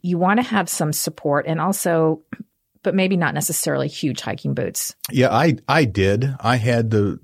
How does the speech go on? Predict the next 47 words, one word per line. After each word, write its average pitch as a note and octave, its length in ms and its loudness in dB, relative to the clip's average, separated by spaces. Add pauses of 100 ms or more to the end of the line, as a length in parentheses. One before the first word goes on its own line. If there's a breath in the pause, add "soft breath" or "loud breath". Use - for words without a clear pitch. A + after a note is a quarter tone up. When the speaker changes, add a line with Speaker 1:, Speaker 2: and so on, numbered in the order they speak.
Speaker 2:
big G#2 160 2
hiking G#2+ 340 2
boots G#2 240 2
on. D3+ 180 4
Speaker 1:
Mm-hmm. G2 80 0
Speaker 2:
I, G#2+ 200 2
they, G2+ 220 0
they G2+ 180 2
were G2 140 2
fine F#2 420 0
for - 160 -2
me. F#2 460 2
It G#2 140 0
is A#2+ 200 4
like A#2+ 300 2
walking G#2+ 400 2
over, G#2+ 400 2 (180)
you G2 100 -4
know, G2+ 120 0
slick A2 320 -2
bowling A2 320 4
balls E2+ 280 -2
for F#2+ 200 0
Speaker 1:
Right. D3+ 440 -2
Speaker 2:
uh, - 140 -4
not, C3 300 2
not D#3 220 2
the E2 60 -2
whole A#2+ 280 2
way, F2 200 0
but B2 180 0
there A#2+ 120 2
are F#2+ 60 2
parts A#2+ 340 0
of E2 80 -2
it F#2+ 140 -2
where F#2+ 180 0
the, F#2 240 0 (480 soft breath)
that's F#2 160 -4
about F#2+ 220 0
the E2+ 80 -6
size F#2+ 440 2
and F#2 140 -2
shape F#2+ 320 -2
of, F2 300 -4
of F2 220 -4
the E2+ 280 -4